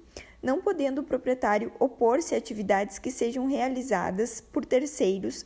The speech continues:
a uma altura ou profundidade tais que não tenha ele interesse legítimo em impe-, impedi-las. Artigo mil duzentos e trinta. A propriedade do solo não abrange as jazidas, minas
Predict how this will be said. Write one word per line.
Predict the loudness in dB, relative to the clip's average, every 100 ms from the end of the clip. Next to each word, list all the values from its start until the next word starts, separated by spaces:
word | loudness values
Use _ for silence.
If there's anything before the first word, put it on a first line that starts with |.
| 0
a | 0
uma | 2
altura | 0 0 0 0
ou |
profundidade | 2 2 2 -4 0 2 0 -2
tais | -2 0 2 -2 -8 -16 -20 -20 _
que | -6
não | -4 -2 0
tenha | 0 0
ele | -2 -2 -2
interesse | -2 0 0 -2
legítimo | 0 0 0 -4 -6 -6 -6 -2
em | -2 -2
impe-, | 0 -2 -2 -6
impedi-las. | -4 -2 -2 -4 -4 -6 -8 -8 -12 -20 -20 -20 -20 -20 -20 -20 -20 -20 _ -4
Artigo | -2 -2 -6 -4 -4
mil | -4 -4
duzentos | -2 -2 -2 -2 -4
e | -4
trinta. | -2 -4 -6 -14 -18 -20 _ -2
A | -2
propriedade | 0 -2 0 2 2 0
do | -4
solo | -4 0 2 2 0 -8 -6
não | -4 0
abrange | -2 0 0 0 -2 -6 -4
as | -4 -2
jazidas, | -4 -4 -4 -2 0 0 -4 -10 -6
minas | -4 -2 -4 -4 -4 -6